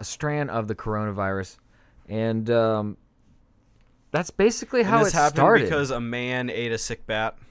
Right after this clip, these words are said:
Speaker 1: Something,
Speaker 2: essentially.
Speaker 1: yeah.
Speaker 2: And, and,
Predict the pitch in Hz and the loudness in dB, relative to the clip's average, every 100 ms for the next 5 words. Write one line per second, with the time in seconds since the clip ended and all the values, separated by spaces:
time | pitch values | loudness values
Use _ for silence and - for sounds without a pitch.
0 | - - - 254 - 131 127 127 - - | -20 -20 -10 -6 -4 -4 -4 -2 -2 -4
1 | 95 _ _ _ _ _ - - - - | -8 _ _ _ _ _ -18 -18 -18 -4
2 | 147 - 151 156 135 | -4 0 -2 -2 -6